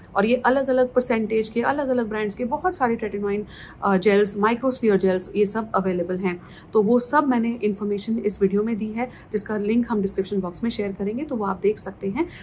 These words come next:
तो tretinoin एक तीसरी formulation है pimples, blackheads और व्हाइटहेड्स के लिए, और वो किस तरह से आपको फ़ायदा कर सकती है, उसके लिए आप मेरी video देख सकते हैं।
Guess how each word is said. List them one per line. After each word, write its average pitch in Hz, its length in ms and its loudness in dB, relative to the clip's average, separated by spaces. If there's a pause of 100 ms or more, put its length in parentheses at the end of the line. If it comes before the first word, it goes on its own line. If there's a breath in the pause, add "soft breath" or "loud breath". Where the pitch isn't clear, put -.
(120)
तो 233 80 2
tretinoin 269 680 4
एक 262 200 2
तीसरी 311 360 6
formulation 214 640 4
है 220 160 -4
pimples, 202 400 2
blackheads 185 400 -4
और 190 60 2
व्हाइटहेड्स 170 480 -6
के 233 120 -2
लिए, 220 340 -2 (380 loud breath)
और 208 120 4
वो 214 140 6
किस 247 240 0
तरह 233 120 0
से 226 140 -2
आपको 220 180 -4
फ़ायदा 196 260 -4
कर 202 120 -6
सकती - 280 -10
है, 339 100 0 (260 loud breath)
उसके 226 220 -2
लिए 233 100 2
आप 202 160 0
मेरी 214 180 4
video 214 280 2
देख 175 200 -4
सकते 175 280 -8
हैं। 180 380 -6